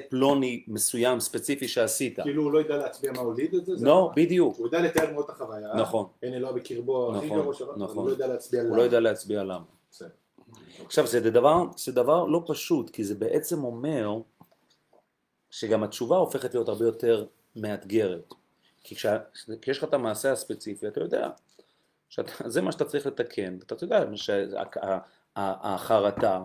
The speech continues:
Speaker 1: והקבלה על העתיד הופכים להיות מאוד מאוד ברורים. איך בכלל, כשהרמב"ם הרי מדבר על גדרי התשובה, ותנאי התשובה אפילו צריך לומר, והוא מדבר על ה-,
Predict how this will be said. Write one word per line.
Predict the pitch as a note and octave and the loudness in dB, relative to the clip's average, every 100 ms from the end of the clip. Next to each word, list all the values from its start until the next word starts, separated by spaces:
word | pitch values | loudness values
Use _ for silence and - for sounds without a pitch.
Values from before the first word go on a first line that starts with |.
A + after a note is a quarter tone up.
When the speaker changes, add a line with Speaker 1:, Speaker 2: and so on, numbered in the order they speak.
| G2 | -4
Speaker 1:
והקבלה | F#2+ G#2+ G2+ A2+ B2 | -4 -2 0 2 2
על | |
העתיד | A#2 G2 - F#2+ | 2 0 -4 -8
הופכים | F#2 - B2 | -8 -8 -6
להיות | B2 A#2 | 0 0
מאוד | A#2 A#2+ A#2 | 0 -4 -2
מאוד | B2 A#2+ | -4 -4
ברורים. | A2+ C#3 E3 G2 - _ - - - _ _ _ | -2 0 0 -4 -10 _ -20 -20 -20 _ _ _
איך | F3+ G3+ | 6 8
בכלל, | G#3 - F3+ F#3 C3+ G#2 | 4 2 4 6 6 4
כשהרמב"ם | - A2 D#3+ F3+ C#3+ | 2 2 2 2 2
הרי | A2+ | 2
מדבר | A2+ G#2+ G2+ F#2+ B2 A#2 - | 2 0 0 2 2 0 -2
על | G2+ G2 | -4 -2
גדרי | G2 G2+ A#2+ | -4 2 2
התשובה, | A#2+ - G#2+ F2+ F#2 - - - _ _ _ _ _ - | 2 -2 -4 -2 -2 -4 -20 -20 _ _ _ _ _ -4
ותנאי | G#2 A#2 A#2+ D3+ | -2 -2 0 2
התשובה | C#3+ F#2+ G#2 F#2+ | 2 0 -4 -4
אפילו | F2+ G#2 F#2 | -6 -8 -6
צריך | G2 F#2 G2+ | -8 -8 -6
לומר, | F#2 F2+ - _ _ _ _ _ _ | -6 -8 -12 _ _ _ _ _ _
והוא | G#2 | -4
מדבר | G#2 G#2 B2 D3 | 2 4 4 4
על | C#3+ B2 | 6 4
ה-, | A2+ | 4